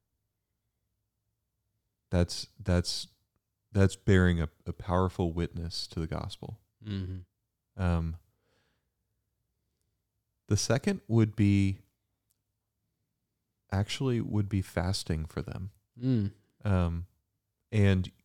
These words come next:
Speaker 1: obviously not in a showy way. And it might be kinda, <laughs> kinda hard if you're home and if you're, like, college student, come back home, now eating meals with the family again.
Speaker 2: Yeah.
Speaker 1: Um, that's not what I'm talking about. Like,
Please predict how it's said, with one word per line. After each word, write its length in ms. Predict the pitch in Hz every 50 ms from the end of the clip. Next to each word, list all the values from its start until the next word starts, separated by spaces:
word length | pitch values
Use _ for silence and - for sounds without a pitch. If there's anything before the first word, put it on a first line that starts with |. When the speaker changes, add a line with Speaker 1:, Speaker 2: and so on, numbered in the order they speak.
| _ _ _ _ _ _ _ - 92 - _ -
Speaker 1:
obviously 380 | 98 104 104 113 113 - 120 113
not 180 | 104 104 101 73
in 60 | 95
a 60 | 95
showy 380 | - - - 98 87 90 87 82
way. 300 | 80 78 76 78 82 92 - - - -
And 100 | 95 92
it 60 | 90
might 200 | 87 92 95 -
be 100 | - 92
kinda, 420 | - - 104 92 87 82 80 82 - _ _ - 107 - -
<laughs> 280 | - - - - -
kinda 240 | - - - 101 90
hard 340 | 92 98 95 101 98 92 90 - - - - - - - _ -
if 240 | - 101 98 -
you're 180 | 98 90 82 78
home 640 | - - - - 127 135 113 82 76 78 85 98 - _ _ _ _ _ _ _ _ _ - -
and 220 | 92 90 87 85
if 120 | 85 -
you're, 120 | - 87 82
like, 220 | 82 80 80 -
college 340 | - - 104 98 95 95 92
student, 300 | - - 104 95 90 90
come 200 | - - 95 87
back 240 | 85 87 82 82 -
home, 320 | - 95 82 80 80 80 80
now 200 | 80 80 78 -
eating 280 | 87 85 80 80 80 78
meals 240 | 78 78 78 - -
with 100 | - -
the 60 | 80
family 420 | - - 85 82 82 82 80 80
again. 300 | 80 82 - - 82 80 87
Speaker 2:
Yeah. 140 | 92 87 85 - _ _ _ _ _ _ _ - 98 95 87
Speaker 1:
Um, 160 | 85 82 82 - _ _ _ _ _ _ _ _ _ _ _ _ -
that's 240 | 104 110 107 - -
not 140 | 107 90 98
what 120 | 95 87
I'm 100 | 87 82
talking 280 | 80 80 78 - - 80
about. 280 | 78 80 80 82 - - - -
Like, 200 | 87 78 76